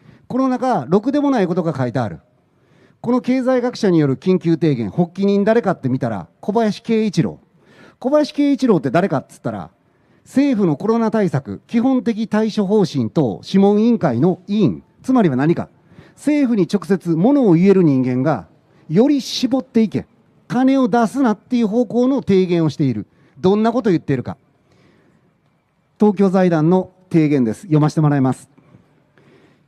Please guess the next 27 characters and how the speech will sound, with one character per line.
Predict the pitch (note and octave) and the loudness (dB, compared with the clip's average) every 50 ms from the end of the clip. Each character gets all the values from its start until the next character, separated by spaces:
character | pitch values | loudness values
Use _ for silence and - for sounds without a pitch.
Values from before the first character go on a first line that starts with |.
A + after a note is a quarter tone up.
| _ - | _ -6
企 | - B3+ C#4 A#3+ | -2 -2 0 0
業 | B3+ C#4 B3+ A3 F3 C3 | 2 2 2 4 4 2
の | A2+ G2 F#2+ | 0 -2 -4
退 | - - - D3+ D#3 D#3+ D3+ | -6 -6 -4 -2 0 -2 -2
出、 | - - C#3+ C3+ - - B2+ B2+ - _ _ _ _ _ _ _ _ _ _ _ _ _ _ _ _ _ _ _ _ _ | -2 -4 -8 -8 -6 -8 -8 -8 -8 _ _ _ _ _ _ _ _ _ _ _ _ _ _ _ _ _ _ _ _ _
廃 | - - - F#3 G#3+ A3 G3 | -12 -4 -2 -2 0 0 0
業 | F3+ G3+ G3 F#3 | 0 2 2 2
倒 | - - D#3+ D#3 | 2 0 0 0
産。 | C#3+ - C3+ A#2 G#2 _ _ _ _ _ _ _ _ _ _ _ _ _ _ _ | 0 -2 -4 -6 -6 _ _ _ _ _ _ _ _ _ _ _ _ _ _ _
企 | - A3 A3 | -2 -2 0
業 | G3 A3+ G#3+ G3+ E3+ | 2 2 2 4 2
の | D3 C3+ | 0 -2
退 | - - D3 E3+ G3 G3+ | -4 -6 -4 -2 0 0
出 | F3+ - - _ | -2 -2 -6 _
と | - A3 A3 D#3 G2+ - _ _ _ _ _ - - - _ _ | -2 0 0 0 -2 -6 _ _ _ _ _ -20 -20 -20 _ _
新 | - - - - G3 G#3 G#3+ - | -18 -12 -4 0 0 0 0 0
規 | - G#3+ G3 | -2 -4 -2
参 | - - B3 B3+ B3+ B3 | 0 0 0 2 2 2
入 | A#3 G#3+ G3 | 2 2 2
に | E3+ D#3 D#3 | 2 2 2
よ | D#3+ E3+ | 2 2
る | E3+ E3+ E3+ E3+ _ _ _ _ | 0 0 -2 -2 _ _ _ _
新 | _ - - - E3 E3+ F3 - | _ -14 -6 -2 0 0 0 0
陳 | - E3+ F3 E3+ D#3+ | 0 0 0 0 2
代 | G3 F3 E3+ D3 | 0 0 0 0
謝 | - D3 C3+ | -2 -2 -2
が | C3+ C3+ A#2 - | -2 -4 -6 -6